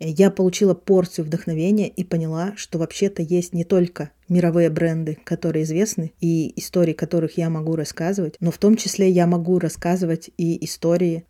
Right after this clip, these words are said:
российских брендов, которые тоже были созданы при интересных обстоятельствах, которые сталкивались практически с тем же, с чем сталкивается каждый предприниматель. И я вам скажу так, что далеко не все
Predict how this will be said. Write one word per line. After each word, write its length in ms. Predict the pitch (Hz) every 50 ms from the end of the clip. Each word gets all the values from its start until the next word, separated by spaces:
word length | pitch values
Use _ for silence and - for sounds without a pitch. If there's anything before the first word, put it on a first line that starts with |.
| _
российских 600 | - 165 165 - - 180 175 175 - - 160 156
брендов, 540 | 151 156 156 165 185 208 196 185 175 - - _ _
которые 400 | - - 175 - 165 165 160 156
тоже 340 | - - 175 175 160 170 160
были 260 | 156 165 170 170 160
созданы 680 | - - 175 170 165 160 156 165 165 160 156 160 170 _ _ _ -
при 340 | - 170 170 165 160 160 -
интересных 600 | - 175 175 - 180 175 170 165 - - 156 -
обстоятельствах, 840 | 160 - - - 160 151 160 185 190 - 196 196 - - 170 165 - _ _
которые 320 | - 180 180 208 202 202
сталкивались 680 | 185 - - 190 196 202 202 - 208 185 180 175 170 -
практически 640 | - 175 170 - - 196 180 - 190 - - 196
с 120 | 180 - -
тем 260 | - 175 175 185 185
же, 280 | 175 165 170 160 165 - -
с 100 | - -
чем 220 | - - 175 170
сталкивается 640 | 160 - - 170 175 175 - - 175 160 165 - 175
каждый 360 | - - 180 170 170 - 170
предприниматель. 840 | - - - _ - 170 165 160 156 156 160 180 196 - 160 160 - -
И 100 | - 170
я 380 | 160 160 160 160 156 160 185 202
вам 120 | 208 190
скажу 300 | - - - 175 185 185
так, 300 | 180 - 160 160 156 -
что 540 | - - - - - 156 156 156 156 156 160 _ _ _
далеко 360 | - 160 160 160 - - 202 226
не 100 | 226 202
все 380 | - - - 180 170 160 156